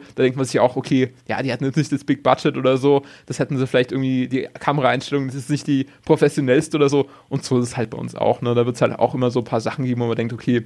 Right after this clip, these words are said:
äh, ist jetzt kein Rockstar Games, das das irgendwie produziert hat oder so, sondern wir sind halt irgendwie hier so vier Leute,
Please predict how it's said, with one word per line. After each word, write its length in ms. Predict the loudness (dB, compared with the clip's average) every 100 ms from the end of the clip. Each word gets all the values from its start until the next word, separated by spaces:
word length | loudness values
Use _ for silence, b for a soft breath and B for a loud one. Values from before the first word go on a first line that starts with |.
| B B B
äh, 240 | 2 4 4
ist 140 | 0
jetzt 160 | -8 0
kein 200 | 0 2
Rockstar 300 | 2 2 2
Games, 280 | 2 2 -4
das 140 | -6
das 180 | -6 -6
irgendwie 240 | -4 -4
produziert 560 | 0 2 2 4 2 4
hat 100 | 4
oder 200 | 4 2
so, 260 | 4 4
sondern 320 | 6 2 0 -6 B B -8
wir 100 | -4
sind 180 | -4 0
halt 160 | -2 0
irgendwie 320 | -2 0 0
hier 140 | 0
so 80 | -4
vier 220 | -4 0
Leute, 520 | 4 4 4 2 2